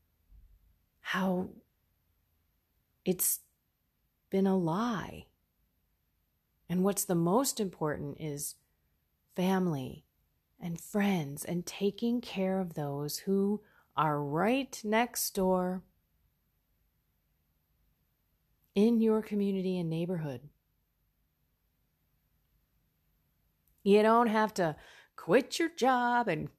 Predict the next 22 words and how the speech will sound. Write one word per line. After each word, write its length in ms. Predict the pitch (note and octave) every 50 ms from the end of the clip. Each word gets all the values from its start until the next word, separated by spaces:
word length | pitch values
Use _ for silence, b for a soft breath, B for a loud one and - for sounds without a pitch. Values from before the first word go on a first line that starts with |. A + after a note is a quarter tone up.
| _
go 280 | - D#3+ D#3+ F#3 A#3+ A#3+
podcast 1080 | - - A3+ A#3 A3+ A3+ A3+ G#3 - - A3 G#3+ G#3 G#3 G#3 G#3 G#3+ - - - D#3+
and 180 | D3 D3+ D3 B B B B B B B B
put 220 | - A3+ A3+ A#3 B3
your 100 | B3 A#3
ministry 560 | A3 A3 A3+ A3+ A#3 A3 - - A3 G#3 G3+
out 240 | G3 G3 F#3+ F#3+ -
there 320 | G3+ G3 G3 G3 G3 G3
in, 160 | F#3 D#3+ D#3
like, 220 | D3+ D3+ D3+ D3+ -
a 180 | D3 C3+ C#3+ - _ -
big, 420 | G#3+ G#3+ A3 G#3+ G#3+ F#3+ F#3+ D#3 - _ _ -
big 320 | G3 F#3+ F#3+ F#3 F3 -
way. 720 | D#3+ D3 D3 E3 G3+ A3+ A3 F#3 D3 C3 C3 C3 D3+ D#3+ _ _ _ _ _ _ _ _ _ _ _ _ _ _ _ _ _ _ _ _ _ _ _ _ _ _ _
You 120 | - F3+ F3+
can 180 | - G3 E3+
continue 480 | D#3+ - D#3+ D3 - E3 D#3 D3+ D3+ C#3+
to 100 | C3+ B2
pray 760 | - - - - - D#3+ E3 E3+ F3 F3+ F#3+ G3+ A3+ A#3+ A#3+ -
for 120 | - A3
this 280 | G3+ A3+ A3+ A3 - -
world, 560 | G3+ G#3+ A3 A3 A3 A3+ A#3 B3+ C4+ - -